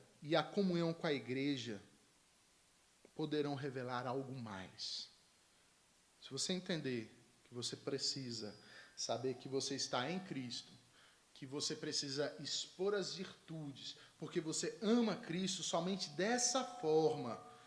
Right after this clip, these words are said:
é que você vai poder revelar algo ao mundo.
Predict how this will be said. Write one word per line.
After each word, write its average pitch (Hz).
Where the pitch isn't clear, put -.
é 147
que 151
você 170
vai 160
poder 143
revelar 135
algo 127
ao 123
mundo. 113